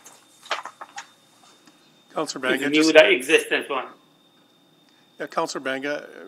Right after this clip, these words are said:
Speaker 1: appreciate the question, and the stats do demonstrate value, but if, as was mentioned in the presentation,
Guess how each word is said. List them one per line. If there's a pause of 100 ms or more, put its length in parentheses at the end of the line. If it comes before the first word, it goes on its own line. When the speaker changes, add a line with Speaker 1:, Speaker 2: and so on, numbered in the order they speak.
Speaker 1:
appreciate
the
question, (100)
and
the
stats
do
demonstrate
value,
but
if,
as
was
mentioned
in
the
presentation,